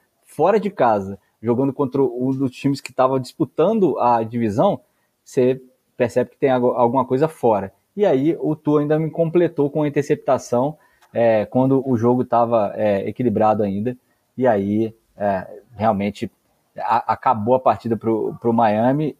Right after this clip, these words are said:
e o Baltimore não fez mais do que, é, o esperado dentro de casa, com um quarterback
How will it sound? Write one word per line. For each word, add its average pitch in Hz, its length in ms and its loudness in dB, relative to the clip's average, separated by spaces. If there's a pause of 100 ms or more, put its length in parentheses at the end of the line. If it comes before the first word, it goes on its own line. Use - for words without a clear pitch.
e 131 160 -6 (340)
o 139 60 -10
Baltimore 151 580 2 (200)
não 139 800 -4
fez 160 180 0
mais 165 320 0
do 185 120 0
que, 190 440 0
é, 127 300 -2
o 151 80 0
esperado 123 640 0
dentro 120 260 -2
de 104 80 -12
casa, 165 460 0 (340)
com 127 460 0 (100)
um 117 380 0
quarterback 113 480 0